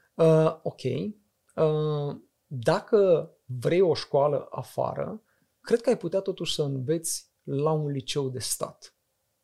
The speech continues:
Pentru ea a fost oarecum un șoc. A zis la un moment dat, „Cum adică m-am pus de la o școală privată la un liceu de stat?” Da, am zis, „Pentru că învățământul liceal, uh, pe lângă faptul că te va pregăti pentru ceea ce înseamnă viața ta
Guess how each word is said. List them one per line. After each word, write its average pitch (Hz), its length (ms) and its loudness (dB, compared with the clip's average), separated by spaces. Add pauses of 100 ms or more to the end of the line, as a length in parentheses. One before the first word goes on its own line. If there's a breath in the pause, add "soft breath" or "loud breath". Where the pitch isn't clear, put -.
(160)
Pentru - 240 -6
ea 175 60 2
a - 20 2
fost - 220 -8
oarecum 160 320 -4
un 139 60 -8
șoc. - 320 -14 (100)
A - 60 -14
zis 156 100 -14
la 147 80 -4
un 135 60 -4
moment 135 200 -4
dat, - 140 -16
„Cum 175 240 -4
adică 127 260 -10
m-am 123 180 -8
pus 160 160 -8
de 156 60 -6
la 139 60 -2
o 131 60 -2
școală 160 240 0
privată 151 420 -4
la 151 80 -2
un 139 140 -6
liceu 143 300 -8
de 143 100 -8
stat?” - 420 -6
Da, 180 240 2
am 202 120 -4
zis, 185 80 -10
„Pentru 170 240 -4
că 180 120 -2
învățământul 165 540 -2
liceal, 127 560 -4 (540 loud breath)
uh, 180 420 8 (440)
pe 175 140 6
lângă 214 200 4
faptul 175 280 -2
că 165 100 0
te 165 100 0
va 156 140 4
pregăti 151 520 0
pentru 156 240 -2
ceea 170 180 -2
ce 165 80 -4
înseamnă 156 320 -2
viața 156 380 2
ta - 420 0